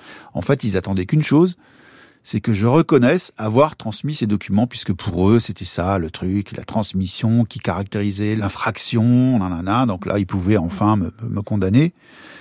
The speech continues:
Mais, euh, moi, en fait, je comprenais pas leur histoire, parce que moi, je l'avais déjà reconnu en garde à vue. J'ai même pas compris, en fait, ce tribunal qui voulait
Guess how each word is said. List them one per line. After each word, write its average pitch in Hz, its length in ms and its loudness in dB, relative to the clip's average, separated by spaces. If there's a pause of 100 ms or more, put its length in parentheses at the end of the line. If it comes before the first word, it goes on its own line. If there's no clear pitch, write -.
(220)
Mais, 95 200 0
euh, 95 160 0
moi, 120 200 6
en - 60 -8
fait, 143 120 0
je - 100 -2
comprenais 104 340 0
pas 175 160 2
leur 98 160 2
histoire, 185 280 -2
parce - 180 -6
que 214 100 0
moi, 135 160 4
je 104 80 -4
l'avais 98 160 0
déjà 95 180 -2
reconnu 110 360 2
en 120 80 4
garde 101 160 2
à 120 80 4
vue. 165 160 0
J'ai 127 180 0
même 170 140 4
pas 175 100 0
compris, 160 380 -2
en 117 120 4
fait, 107 180 -2
ce - 120 -10
tribunal 110 460 2
qui 110 120 -6
voulait 104 200 2